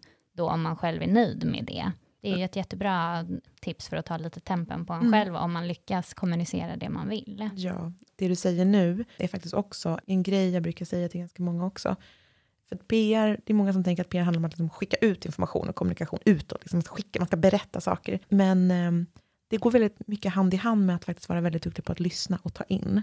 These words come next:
Speaker 2: Alltså googla på ditt varumärke, kolla hur folk skriver om det i sociala medier. Men liksom, den biten är så otroligt viktig att, för att förstå hur,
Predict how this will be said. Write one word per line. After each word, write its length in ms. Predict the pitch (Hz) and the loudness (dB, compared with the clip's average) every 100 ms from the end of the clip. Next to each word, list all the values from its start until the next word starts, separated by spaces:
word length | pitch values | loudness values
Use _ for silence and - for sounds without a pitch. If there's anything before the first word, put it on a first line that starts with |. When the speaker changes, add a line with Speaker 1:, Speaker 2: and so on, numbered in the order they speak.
| - | 0
Speaker 2:
Alltså 420 | 220 208 202 196 | -2 2 2 2
googla 520 | 190 302 294 208 247 | 2 4 4 2 -2
på 100 | 269 | -2
ditt 140 | - 262 | -6 0
varumärke, 800 | 269 262 254 247 254 254 - 247 | 2 2 2 0 0 -2 -2 0
kolla 360 | - 254 240 | 0 0 2
hur 120 | 240 247 | 0 0
folk 260 | - 240 | -2 -4
skriver 420 | - 240 240 233 | 0 2 2 4
om 140 | 233 233 | 2 2
det 80 | 233 | 0
i 40 | |
sociala 260 | 226 233 226 | -2 -2 0
medier. 260 | 226 226 | -2 -2
Men 100 | 254 | 0
liksom, 200 | 254 240 208 | 0 0 0
den 320 | - 269 285 226 | 2 2 4 6
biten 320 | 185 185 175 | 4 4 0
är 60 | |
så 100 | 165 | -2
otroligt 760 | 320 - - 330 320 190 160 - | -6 -10 -4 2 2 2 0 -2
viktig 680 | 196 - - - 180 214 - - - - | -4 -4 -6 -4 -4 -6 -6 -12 -20 -2
att, 380 | 185 175 - | 0 0 -6
för 120 | - 190 | 0 0
att 120 | 180 | 0
förstå 380 | 190 - 175 170 | -4 -2 0 2
hur, 240 | 170 165 | 2 0